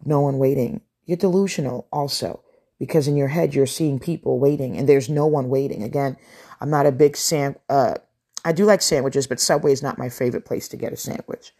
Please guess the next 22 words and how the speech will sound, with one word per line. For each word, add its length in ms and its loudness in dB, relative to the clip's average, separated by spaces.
With 160 8
all 160 8
of 80 2
that 200 0
being 180 -2
said, 400 -2
there 180 2
I 140 -2
was 640 0
making 380 -2
a 40 4
decision 600 0
to 120 -2
practice. 760 0
Do 240 2
I 140 2
go 380 4
off 320 -4
on 100 -4
this 280 -2
person 560 -2
completely 960 0